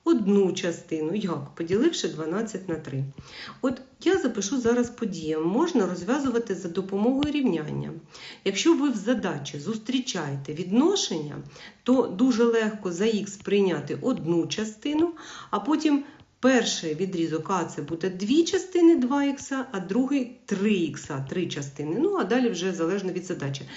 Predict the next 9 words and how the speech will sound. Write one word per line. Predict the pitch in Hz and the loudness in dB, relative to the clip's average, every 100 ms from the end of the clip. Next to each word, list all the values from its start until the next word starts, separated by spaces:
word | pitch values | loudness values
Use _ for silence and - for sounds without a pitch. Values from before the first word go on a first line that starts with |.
| - - | -14 -2
Але | 339 359 | 2 2
тут | 370 392 | 4 4
можна | 220 247 240 233 - - | 4 4 4 2 0 -6
і | 262 254 | 0 0
без | 170 170 151 139 | 2 0 0 -4
рівняння. | 151 147 139 131 135 | -6 -4 -2 0 0
Дванадцять | 151 180 226 185 - 170 180 | -2 0 2 2 -2 -6 -6
на | 180 | -6
три — | 165 147 | -6 -6